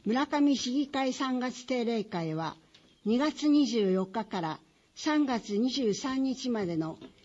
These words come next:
二十八日間の会期で開かれ、市長の施政方針や、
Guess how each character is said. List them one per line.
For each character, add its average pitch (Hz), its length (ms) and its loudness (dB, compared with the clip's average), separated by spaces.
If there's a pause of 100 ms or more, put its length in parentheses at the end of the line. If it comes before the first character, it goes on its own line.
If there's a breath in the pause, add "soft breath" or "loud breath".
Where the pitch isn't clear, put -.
(200 soft breath)
二 277 160 4
十 220 240 2
八 208 320 -6
日 269 280 0
間 202 220 2
の 180 100 2
会 247 280 -4
期 196 120 -2
で 165 120 -4
開 190 260 -6
か 190 140 -8
れ、 139 180 -8 (600 soft breath)
市 - 140 -8
長 294 220 6
の 190 240 4
施 196 180 -4
政 277 300 0
方 277 200 0
針 185 340 4
や、 165 180 -2